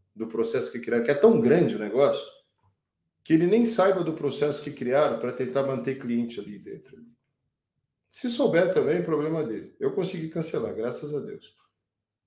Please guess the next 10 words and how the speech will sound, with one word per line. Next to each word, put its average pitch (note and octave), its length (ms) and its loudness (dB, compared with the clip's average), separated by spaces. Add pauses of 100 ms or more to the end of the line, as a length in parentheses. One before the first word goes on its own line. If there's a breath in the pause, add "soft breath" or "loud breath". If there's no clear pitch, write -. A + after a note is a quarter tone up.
(480)
Entendeu? A#2 540 2
Agora A#3 220 8
eu B3+ 40 4
vou B3+ 80 4
dizer A#3+ 140 0
um - 20 6
negócio A3 320 6
pra G#3 100 2
vocês. - 640 -4 (2500)
Comunicação E3 2000 0